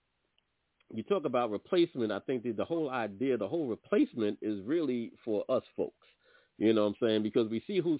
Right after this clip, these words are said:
flooding the zone, and you see it's the Democratic Party that's, you know, flooding the zone with all of these, uh, uh, uh, these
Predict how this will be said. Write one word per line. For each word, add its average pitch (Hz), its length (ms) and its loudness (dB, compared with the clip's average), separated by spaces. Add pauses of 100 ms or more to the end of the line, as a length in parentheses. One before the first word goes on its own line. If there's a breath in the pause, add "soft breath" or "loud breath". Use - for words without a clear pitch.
flooding 117 280 0
the 101 180 -2
zone, 107 340 2
and 104 80 0
you 104 160 -2
see 131 120 0
it's 104 260 -2
the 104 80 -4
Democratic 104 560 -2
Party 98 260 4
that's, 90 240 2 (400 loud breath)
you 110 120 4
know, 95 240 4
flooding 104 260 2
the 92 180 -4
zone 113 380 2 (300)
with 110 160 2
all 113 240 2
of 98 100 -4
these, 107 360 -2 (120)
uh, 95 220 0
uh, 90 420 -2
uh, 87 220 -6
these 85 160 -8